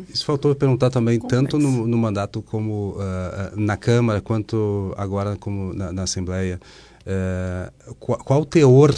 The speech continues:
Speaker 1: dessas ameaças que, que vocês recebiam e que tu continuas recebendo? Eh, falando, o que, o que que especificamente é, é, é dito?
Speaker 2: Vou, vou te matar, vou chegar, sei onde tu mora, eu vou entrar no teu gabinete.
Speaker 1: Mas tem um porquê?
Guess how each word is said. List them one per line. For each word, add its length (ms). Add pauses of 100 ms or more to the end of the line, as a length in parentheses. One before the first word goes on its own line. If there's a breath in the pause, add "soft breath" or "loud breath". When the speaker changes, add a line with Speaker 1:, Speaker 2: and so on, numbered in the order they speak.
(280)
Speaker 1:
dessas 360
ameaças 680
que, 320
que 400
vocês 360
recebiam 680 (380 loud breath)
e 80
que 80
tu 100
continuas 520
recebendo? 640 (420 loud breath)
Eh, 400
falando, 360
o 20
que, 160
o 60
que 160
que 380 (120)
especificamente 1040
é, 160
é, 280
é 100
dito? 420
Speaker 2:
Vou, 580
vou 140
te 140
matar, 360
vou 140
chegar, 480
sei 160
onde 140
tu 100
mora, 460
eu 280
vou 200
entrar 340
no 80
teu 100
gabinete. 720
Speaker 1:
Mas 200
tem 160
um 60
porquê? 440